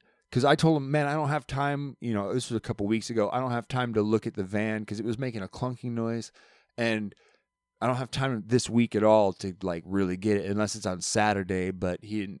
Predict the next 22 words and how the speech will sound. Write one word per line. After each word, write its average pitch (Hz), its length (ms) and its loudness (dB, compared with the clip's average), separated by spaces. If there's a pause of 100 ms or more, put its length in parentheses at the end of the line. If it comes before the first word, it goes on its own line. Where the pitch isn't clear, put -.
(100)
you 85 80 -10
know, 78 200 -14 (300)
things 113 240 0
didn't 95 180 -6
work 90 200 -4
out 113 160 -2
like 87 200 -10
that. 95 200 -6
So 107 140 -6
he 117 140 0
took 139 180 -4
it, 120 120 -8 (100)
he 127 180 0
took - 180 -4
it 135 80 -4
to 117 100 0
a 110 40 0
shop 110 260 2
just 110 140 -6
for 104 140 -6
an 87 80 -4
inspection. 90 640 -8